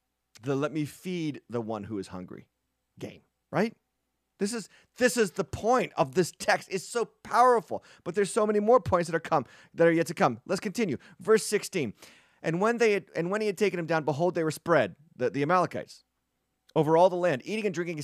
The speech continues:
and dancing because of the great spoil they had taken from the land of the Philistines and from the land of Judah." So they're just sitting there getting drunk and partying and revelry, ha-, having a good old time, and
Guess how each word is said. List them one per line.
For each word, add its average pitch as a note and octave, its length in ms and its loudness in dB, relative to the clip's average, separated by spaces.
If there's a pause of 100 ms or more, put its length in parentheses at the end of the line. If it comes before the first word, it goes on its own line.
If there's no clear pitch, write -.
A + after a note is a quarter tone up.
(160)
and D3 120 -2
dancing D#3+ 380 -2
because C#3 240 -2
of D3 60 -4
the C#3 80 -6
great E3 200 0
spoil D#3 280 2
they D3+ 100 2
had D3 100 0
taken C#3 220 -2
from C#3 100 -8
the C3+ 60 -4
land B2+ 160 -2
of C3 60 -4
the - 60 -20
Philistines C3 360 -6
and B2 80 -12
from A#2+ 120 -6
the A#2+ 60 -8
land A#2 160 -6
of B2+ 60 -12
Judah." F#3+ 260 0
So F#3+ 120 -8
they're C4+ 160 2
just G3+ 200 -8
sitting F3+ 160 -6
there E3 80 -2
getting B2+ 220 -8
drunk G#3 400 2 (160)
and C3 140 -8
partying A3 380 2 (140)
and C#3+ 140 -2
revelry, G3 460 6 (920)
ha-, - 160 -4
having D#3 300 0
a B2+ 40 -6
good F#3 120 4
old A3+ 120 4
time, F3 360 0
and B2+ 200 -6